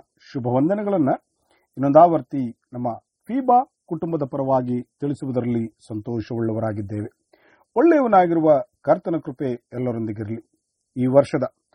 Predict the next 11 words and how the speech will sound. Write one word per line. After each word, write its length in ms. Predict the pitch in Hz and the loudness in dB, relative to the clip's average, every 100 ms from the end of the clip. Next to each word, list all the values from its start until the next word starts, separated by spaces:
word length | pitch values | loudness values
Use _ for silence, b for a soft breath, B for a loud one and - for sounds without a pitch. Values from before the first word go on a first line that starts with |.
| _ _ 127 | _ _ -4
ಮೊದಲನೇ 400 | 135 139 151 180 | 0 4 4 2
ತಿಂಗಳಿನ 400 | 156 143 131 123 - _ _ | -2 -2 -2 -4 -8 _ _
ಕೊನೆಯ 300 | 135 147 247 | -6 -2 0
ವಾರದಲ್ಲಿ 640 | 254 180 156 143 139 131 - | 4 6 6 2 0 -2 -6
ನಾವೆಲ್ಲರೂ 640 | 110 107 110 147 247 269 277 | -14 -10 -4 -2 -2 -2 -4
ಎದುರುಗೊಳ್ಳುವುದಕ್ಕೆ 920 | 160 151 156 143 139 127 123 - - _ _ _ _ - | -2 0 0 2 0 0 -4 -8 -18 _ _ _ _ 4
ಸಹಾಯ 360 | 160 170 294 269 | 4 8 8 6
ಮಾಡಿರುವ 400 | 202 180 170 160 | 4 0 0 -4
ಕರ್ತನಿಗೆ 600 | - 147 156 143 139 127 | -4 -6 -6 -6 -6 -6
ಕೃತಜ್ಞತಾ 800 | _ _ - 120 139 147 214 254 | _ _ -14 -8 -6 -2 0 0
ಸ್ತೋತ್ರಗಳನ್ನು 800 | - 180 170 156 147 143 131 | 0 -8 -4 -4 -2 -2 -4